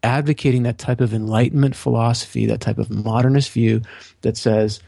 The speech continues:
"I am a complete neutral observer. This thing is external to me.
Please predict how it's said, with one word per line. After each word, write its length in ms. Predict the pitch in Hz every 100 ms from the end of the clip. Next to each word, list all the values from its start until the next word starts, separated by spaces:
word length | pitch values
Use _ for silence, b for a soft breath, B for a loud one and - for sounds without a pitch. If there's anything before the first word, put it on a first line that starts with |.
| B B B _ _ -
"I 140 | 123
am 120 | 147 127
a 60 |
complete 580 | - 120 - 160 175 - -
neutral 540 | 123 127 143 - 143
observer. 540 | 123 107 117 113 127 - _ _ _
This 220 | 131 131
thing 200 | - 143
is 140 | 131 117
external 540 | - - 147 147 160
to 200 | - 123
me. 300 | 117 123 131